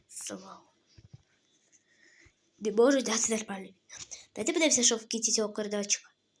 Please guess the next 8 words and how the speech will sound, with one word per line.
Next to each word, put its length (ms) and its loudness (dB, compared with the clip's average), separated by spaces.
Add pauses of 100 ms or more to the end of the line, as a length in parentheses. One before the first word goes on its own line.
(920)
Самоліт? 680 0 (180)
Я 60 2
можу 260 6
його 140 6
забрати? 680 2 (800)
Серйозно? 680 0 (2250)
Я 280 2
просто 480 2